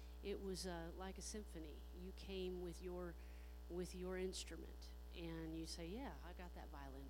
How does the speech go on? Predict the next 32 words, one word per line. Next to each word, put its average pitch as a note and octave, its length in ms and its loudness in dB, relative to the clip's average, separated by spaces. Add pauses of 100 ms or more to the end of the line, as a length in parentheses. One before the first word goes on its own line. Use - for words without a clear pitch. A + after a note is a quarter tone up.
part, C#3 260 -4 (220)
and D#3+ 180 -4
yeah, F#3+ 200 -2
sure, G#3 360 -4 (120)
I've F3+ 120 -6
got E3 200 -4
this E3 160 -4
other E3+ 160 -2 (120)
part D3+ 280 -4
here, E3 240 -2
and E3+ 100 -4 (360)
well, G#3+ 100 2
yeah, C4+ 220 2
I'll B3+ 100 0
go A#3 60 0
ahead F#3 160 2
and D#3 140 0
play E3+ 140 2
that E3+ 240 0
drum D#3+ 400 2
here D#3+ 320 0
every D#3+ 180 0
now D#3+ 200 0
and D#3+ 80 0
again." E3+ 340 2 (540)
And G3 180 4
so G3+ 140 2
that's G3+ 320 0
what G#3 120 0
we F#3+ 100 0
want G3 260 0 (160)
today, F#3+ 400 -2